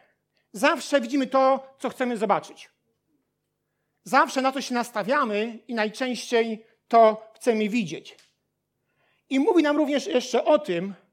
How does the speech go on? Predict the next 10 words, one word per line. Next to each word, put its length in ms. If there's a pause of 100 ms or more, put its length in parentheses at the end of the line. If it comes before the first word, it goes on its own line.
(460)
że 180
oglądanie 640
mieszkania 680 (300)
z 160
perspektywy 480
jednego 360
pomieszczenia 840 (200)
to 80
wielki 260
problem. 360